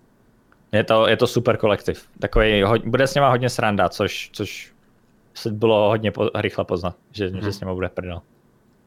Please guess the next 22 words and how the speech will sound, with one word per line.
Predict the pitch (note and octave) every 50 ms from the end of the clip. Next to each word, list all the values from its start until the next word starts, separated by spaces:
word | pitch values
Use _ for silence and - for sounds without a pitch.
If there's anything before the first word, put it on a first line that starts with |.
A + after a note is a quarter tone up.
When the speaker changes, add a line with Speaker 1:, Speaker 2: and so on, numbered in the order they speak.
| _ _ _ _ _ _ _ _ _ _ _ - - - - - - - - - - - - - _ _ _ -
Speaker 2:
Tak | - G#2 F#2+ F#2+
tady | A#2+ A#2 B2
je | C3 B2
potom, | - C3+ C3+ C#3+ C#3+ C#3+ - - -
jestli | G#2+ G#2 G2+ B2
se | C3 B2+
těšíš | - C3+ A#2+ - - C#3+ B2 - -
na | - C#3+ C3 B2+ C3 C3 - -
closera, | C#3+ C#3 C#3 C3 B2 A#2+ B2 A2 G2+ F#2+ G2 A2 A#2+
takovej | A#2 A#2+ A#2 - A#2 A2 A#2 A#2 A#2 A#2 A#2 A2+ A2+ -
reuin-, | G#2+ G#2 A2+ A2+ A2+ A#2+ A#2+ A#2+ A#2+ A#2 -
re-, | G#2 G#2 A2 A2+ A#2 A#2+ A#2 - F2+
reunion | F2 A2 A2+ A2+ A#2 A#2+ A#2 A#2 A#2 A#2 A#2+ A#2+
z | - - -
Turecka, | - B2+ A2 G#2 G#2 - - - F#2 F2 G2+ C#3 F3 - - - _ _
to | - - F2
asi | F#2 - - A2+
Speaker 1:
Mhm. | A2+
Speaker 2:
budeš | G#2+ G#2+ G2+ G#2 G#2 -
vědět | - G#2 G2 G#2+ A2+ A2+ A2 -
ty | G#2
víc. | F2 E2+ F2 A2 C#3+ - - - -